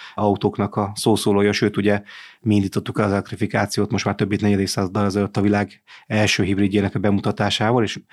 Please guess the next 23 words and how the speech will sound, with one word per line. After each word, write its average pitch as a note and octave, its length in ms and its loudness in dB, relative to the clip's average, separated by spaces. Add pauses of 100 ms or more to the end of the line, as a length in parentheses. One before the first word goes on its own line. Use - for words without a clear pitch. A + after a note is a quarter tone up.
(200)
mai A2 220 2
napig G2+ 300 2
pedig G2 220 -2
több G#2+ 120 2
mint F#2+ 140 -2
huszonhat G2+ 520 0
millió G2 480 0
részben G2+ 300 2
vagy F#2+ 120 0
teljesen G#2 240 -2
elektromos G2 320 -2
autót G#2 280 0
értékesítettünk, A2 720 -2
csak A2 200 -2
tavaly G2+ 220 2
egyébként G2 300 0
három G2+ 220 0
egész F#2+ 160 -4
hét G2 140 -6
tized G2 240 -2
milliót. G#2+ 380 2 (440)
Egyébként G#2 380 2
ez F#2+ 180 0